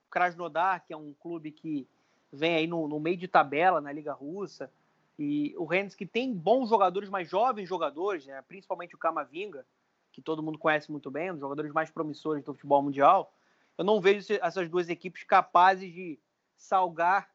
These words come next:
e de dificultar a vida de, de Chelsea e Sevilha.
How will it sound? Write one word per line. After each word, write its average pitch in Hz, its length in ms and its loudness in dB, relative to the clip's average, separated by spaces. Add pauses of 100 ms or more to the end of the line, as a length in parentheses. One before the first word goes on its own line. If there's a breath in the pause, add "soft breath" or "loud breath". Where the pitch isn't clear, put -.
(360)
e 160 60 -14
de 160 140 -14
dificultar 175 640 4
a 175 80 8
vida 165 280 0
de, 170 440 -4
de 156 180 -8
Chelsea 165 380 4
e - 20 -12
Sevilha. 147 420 -2